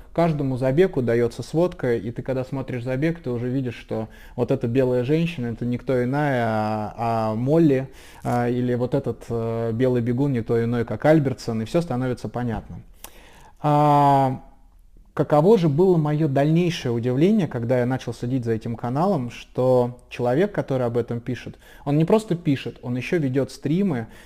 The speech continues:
его не затрудняет, э, взять и отработать полностью для самого себя за бесплатно Олимпийские игры, откомментировать всю лёгкую атлетику для сообщества.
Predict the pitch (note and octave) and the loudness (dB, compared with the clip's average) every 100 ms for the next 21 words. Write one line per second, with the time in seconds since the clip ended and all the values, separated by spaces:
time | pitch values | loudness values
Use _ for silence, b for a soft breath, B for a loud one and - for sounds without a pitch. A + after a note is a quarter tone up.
0 | B B2 D3+ D3 C3 C3 C#3 C3+ D#3 D#3 | B 0 0 0 -2 -4 -4 0 0 2
1 | C#3 - - A#2+ A#2+ A#2 A#2 A2+ A2 A#2+ | 0 -4 -8 -4 -2 -2 -2 -2 -4 0
2 | D3 D3 - A#2 - A#2+ B2+ C3+ A#2+ - | 0 0 -2 -4 -2 -4 0 -2 -2 -10
3 | - D#3+ D#3 C3+ - A2+ A2+ B2+ B2 B2+ | -2 0 0 -2 -6 -8 -6 -6 -2 -2
4 | C#3 - A2+ B2 C3+ C#3+ b b b A#2 | -4 -6 -4 -2 -2 -4 b b b -6
5 | A#2+ A#2+ - B2+ C#3 C3+ A#2+ A2 G#2+ B | -4 -4 -4 0 2 2 0 -2 -4 B
6 | B - B2 C3 D3+ D3 - C3+ D3 C#3 | B -4 -2 0 2 0 0 2 4 4
7 | B2+ A2+ B2 B2 B2+ D3+ C3 A#2+ - C#3+ | 0 -2 -2 -2 0 2 2 0 -2 -2
8 | B2+ B2+ - B2 A#2+ C3 C3+ - A#2 B2 | 0 0 0 -2 0 0 0 -2 -8 -4
9 | A2 A2 A2 A2 A2 G#2+ G#2+ A#2 A2+ A#2+ | 0 0 0 0 0 0 -2 -2 0 4
10 | C#3 D#3+ - - A#2 A2 | 4 2 -6 -4 -2 0